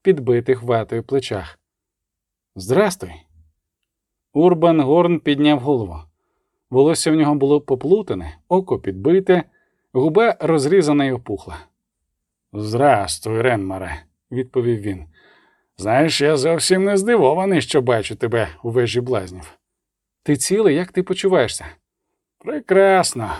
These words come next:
просто блискуче. Певно, сонячне сяєво б'є в мене з дупи. Зазирни й переконайся, бо мені важко». Він підвівся, обмацав боки, помасував крижі.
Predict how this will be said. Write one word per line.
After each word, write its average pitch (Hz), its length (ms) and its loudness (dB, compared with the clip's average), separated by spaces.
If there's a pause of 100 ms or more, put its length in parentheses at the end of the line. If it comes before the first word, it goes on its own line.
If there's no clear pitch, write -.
(180)
просто 98 640 -4
блискуче. 113 720 -6 (760)
Певно, 143 400 0
сонячне 123 560 0
сяєво 139 480 0
б'є 135 240 0
в 135 80 2
мене 123 280 0
з 95 80 -6
дупи. 95 360 -6 (320)
Зазирни 170 580 0
й 110 60 0
переконайся, 98 720 -4
бо 110 100 -6
мені 131 240 -6
важко». 101 360 -10 (1200)
Він 185 240 -2
підвівся, 147 680 2 (400)
обмацав 147 560 2
боки, 107 420 -6
помасував 123 560 -4
крижі. 104 420 -4